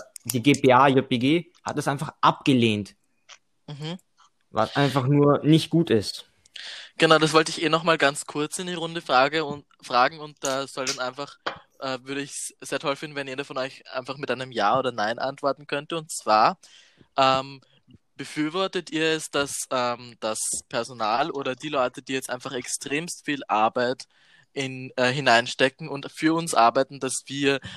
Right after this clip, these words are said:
Speaker 2: einkaufen gehen können und uns versorgen. Also das bes-, betrifft jetzt hauptsächlich Pflegerinnen und Pfleger, Kassiererinnen und Kassierer. Diese Arbeitsgruppe, soll die einen, äh, Corona-Bonus oder eine Prämie sozusagen bekommen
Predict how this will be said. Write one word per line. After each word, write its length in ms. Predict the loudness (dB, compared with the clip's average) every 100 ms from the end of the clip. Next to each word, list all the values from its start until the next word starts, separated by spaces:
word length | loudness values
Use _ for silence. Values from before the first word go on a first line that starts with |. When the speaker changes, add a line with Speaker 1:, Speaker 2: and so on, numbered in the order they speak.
| -2
Speaker 2:
einkaufen 540 | 0 0 0 -2 -2
gehen 180 | -6 -6
können 420 | -6 -6 -4 -8
und 280 | -10 -16 -16 -20 -12
uns 200 | -8 -4
versorgen. 720 | -4 0 4 4 4 -2 -14 -14 -12 -6
Also 200 | -4 -4
das 80 | -6
bes-, 220 | -10 -14 -10
betrifft 400 | -8 -6 -6 -4
jetzt 240 | -4 -2 -2
hauptsächlich 520 | -2 -4 -8 -10 -14
Pflegerinnen 680 | -10 -4 -2 -2 -4 -6 -12
und 140 | -14
Pfleger, 460 | -10 -2 -2 0 -2
Kassiererinnen 640 | -4 -6 -2 -2 -2 -6
und 100 | -10
Kassierer. 540 | -12 -8 -4 -2 -2 -4 -6 -20 _
Diese 260 | -2 4 4
Arbeitsgruppe, 720 | 4 0 -10 -12 -4 -4 -4 -8 -16 -14
soll 260 | -6 -6 -6
die 260 | -6 -2
einen, 380 | -2 -2 -6 -10
äh, 400 | -6 -2 -2 -6
Corona-Bonus 1120 | -10 -8 -6 -4 0 0 0 -2 -2 0 -2
oder 180 | 2 4
eine 160 | 4 0
Prämie 400 | -4 -2 -2 -6
sozusagen 640 | -8 -10 0 2 2 0
bekommen 500 | -8 -4 -2 -4 -8